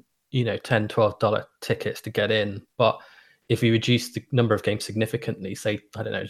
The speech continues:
drastically by a third, is that gonna increase the number of sellouts and therefore supply and demand? Would that push the ticket prices up?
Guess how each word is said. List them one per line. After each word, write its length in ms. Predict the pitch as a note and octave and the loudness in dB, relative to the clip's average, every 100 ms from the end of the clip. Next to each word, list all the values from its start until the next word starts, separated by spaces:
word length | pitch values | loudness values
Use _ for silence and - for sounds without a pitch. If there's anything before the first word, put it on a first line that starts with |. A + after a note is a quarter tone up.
| - | -12
drastically 600 | - A#2 G#2+ - - G2+ - | -2 0 0 -8 -8 -10 0
by 140 | G2+ | 0
a 80 | G2 | 0
third, 580 | - C3 A#2+ F#2 G2+ - _ _ _ _ _ _ _ _ _ _ _ _ | -2 4 4 4 -2 -10 _ _ _ _ _ _ _ _ _ _ _ _
is 100 | A#2+ | 2
that 160 | B2+ G#2+ | 4 4
gonna 140 | B2 | 2
increase 340 | A2 - A2+ - | 2 2 0 0
the 80 | |
number 240 | A2 G#2+ G2 | 0 2 0
of 60 | |
sellouts 560 | - - C3 A#2 A#2 - | 0 2 6 6 4 0
and 100 | A2 | -2
therefore 240 | G#2 - | -2 -4
supply 260 | - - A#2 | -10 0 0
and 80 | G2+ | 0
demand? 360 | G#2 G#2+ G#2+ | 2 2 2
Would 120 | A2 - | 0 -4
that 160 | G#2 | -6
push 160 | - - | -6 -10
the 100 | A2+ | -12
ticket 260 | - A#2+ | -8 -10
prices 340 | - A2 - G#2+ | -2 -2 -2 -2
up? 280 | G#2+ - | -2 -2